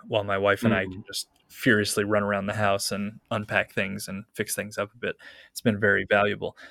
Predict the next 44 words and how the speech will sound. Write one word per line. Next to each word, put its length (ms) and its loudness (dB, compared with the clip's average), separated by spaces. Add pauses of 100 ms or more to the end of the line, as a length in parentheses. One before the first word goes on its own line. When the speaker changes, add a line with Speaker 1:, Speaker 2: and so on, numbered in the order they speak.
(200)
Speaker 1:
But 320 8
the 80 -10
grandmother 420 8
has 120 -2
been 140 4
out 120 4
of 100 -10
commission 600 -2
for 220 -4
about 220 -2
a 40 -4
week 300 -6
now. 360 -2
She, 400 -2
um, 280 -8 (300)
Speaker 2:
Oh, 40 -6
Speaker 1:
just 260 2
Speaker 2:
no. 0 -
Speaker 1:
had 280 2 (300)
some 240 2
kind 300 2
of 300 -8 (340)
sore 360 8
back 560 8 (240)
that 200 -2
turned 240 6
into 200 4
one 140 6
of 40 4
those 200 4
things 260 2
where 100 0
you 120 -4
can't 320 0 (120)
turn 240 2
your 140 2
head 480 6
and, 260 -4 (120)
you 100 -8
know, 260 -4 (320)
that 200 6
kind 240 4
of, 100 0
like, 360 0